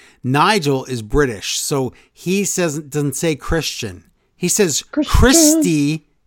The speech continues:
Speaker 1: Inn. Like you're going to the Christie Inn. Also,
Speaker 2: Sounds wonderful.
Speaker 1: Butch with a butt in there.
Speaker 2: But he's in jail now. Remember when they used to advertise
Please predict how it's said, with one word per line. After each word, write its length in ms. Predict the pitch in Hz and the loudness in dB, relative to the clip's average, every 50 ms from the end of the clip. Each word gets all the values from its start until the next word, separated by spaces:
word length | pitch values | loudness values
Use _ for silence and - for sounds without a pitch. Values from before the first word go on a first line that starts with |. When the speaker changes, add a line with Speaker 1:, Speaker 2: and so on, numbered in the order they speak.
| _ _ - | _ _ -2
Speaker 1:
Inn. 520 | 185 185 170 143 123 104 92 90 87 - _ _ _ _ _ _ _ _ _ _ _ _ _ _ _ _ _ _ _ _ _ _ _ _ _ _ _ _ - | 0 0 2 0 -2 -4 -8 -12 -14 -16 _ _ _ _ _ _ _ _ _ _ _ _ _ _ _ _ _ _ _ _ _ _ _ _ _ _ _ _ -10
Like 140 | 139 135 - | -10 -6 -6
you're 100 | 160 143 | -6 -8
going 520 | 123 113 110 _ - 160 156 156 165 170 156 | -8 -10 -12 _ 2 2 2 2 2 -2 -2
to 100 | - 151 | -4 -4
the 80 | 135 | -6
Christie 500 | 135 - - - 156 151 - - 160 147 | -6 -6 -4 -4 -2 -2 -4 -6 -6 -8
Inn. 440 | 143 127 135 131 113 104 98 92 90 _ _ _ _ _ _ _ _ _ _ _ _ _ _ _ | -8 -6 -6 -6 -6 -6 -10 -12 -16 _ _ _ _ _ _ _ _ _ _ _ _ _ _ _
Also, 400 | - 131 143 170 170 - - 135 | -6 -2 0 0 0 -2 -4 -6
Speaker 2:
Sounds 300 | 107 95 101 107 120 - | -6 -6 -6 -8 -8 -8
wonderful. 340 | 120 92 80 71 69 - 73 73 | -10 -10 -10 -10 -14 -16 -16 -18
Speaker 1:
Butch 720 | 101 101 98 123 101 85 - _ - - - - - _ _ _ - | -16 -10 -8 -8 -8 -8 -10 _ -10 -10 -10 -10 -10 _ _ _ -12
with 140 | 120 104 104 | -12 -12 -12
a 40 | |
butt 380 | 92 92 - 110 98 87 - - _ - | -12 -12 -10 -10 -10 -10 -14 -20 _ -14
in 120 | 107 98 | -14 -12
there. 260 | 95 85 82 - - _ _ _ _ - - _ _ - - - - _ | -12 -14 -16 -20 -20 _ _ _ _ -20 -20 _ _ -20 -20 -20 -20 _
Speaker 2:
But 120 | - 98 85 | -14 -12 -8
he's 220 | - 98 95 98 | -6 -6 -6 -4
in 140 | 110 107 104 | -4 -4 -4
jail 280 | 95 98 85 78 73 71 | -2 -2 -2 -2 -4 -6
now. 200 | 73 71 73 - _ - | -12 -16 -16 -16 _ -4
Remember 220 | 143 185 208 240 240 | -2 0 0 2 2
when 120 | 240 226 | 2 0
they 120 | 214 202 190 | 0 0 0
used 180 | 190 180 - | -2 -2 -2
to 60 | 165 | -2
advertise 600 | 147 147 143 139 - 147 135 131 127 127 127 - | -2 -2 -4 -4 -4 -4 -4 -4 -6 -8 -12 -20